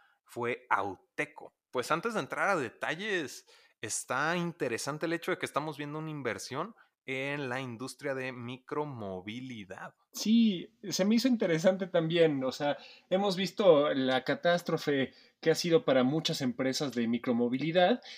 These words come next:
Speaker 2: y, sin embargo, o sea, sí hemos visto problemas muy, muy graves, pero no la destrucción del mercado en sí. Entonces, lo que empiezo a presentir y lo que he discutido con muchos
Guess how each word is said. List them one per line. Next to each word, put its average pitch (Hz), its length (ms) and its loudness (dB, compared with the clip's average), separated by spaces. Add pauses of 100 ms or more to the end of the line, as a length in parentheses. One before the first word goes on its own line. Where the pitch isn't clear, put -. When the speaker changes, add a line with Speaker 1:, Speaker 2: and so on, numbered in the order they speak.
(140)
Speaker 2:
y, 247 100 6
sin 247 240 6
embargo, 320 680 2 (240)
o - 120 -2
sea, 233 340 0 (140)
sí 277 200 -2
hemos 330 260 0
visto 254 640 6
problemas 160 540 2
muy, 170 380 4
muy 139 240 4
graves, 127 680 4 (300)
pero 190 200 4
no 220 260 4
la 254 160 2
destrucción 160 760 0
del 139 640 2
mercado 143 800 0
en 113 360 -2
sí. 175 600 0 (320)
Entonces, 233 840 4 (320)
lo 180 220 0
que 214 60 0
empiezo 247 320 0
a 330 100 -8
presentir 139 760 0
y 160 100 -4
lo 139 120 0
que 180 120 -2
he - 20 2
discutido 151 520 0
con 127 140 0
muchos 135 500 -2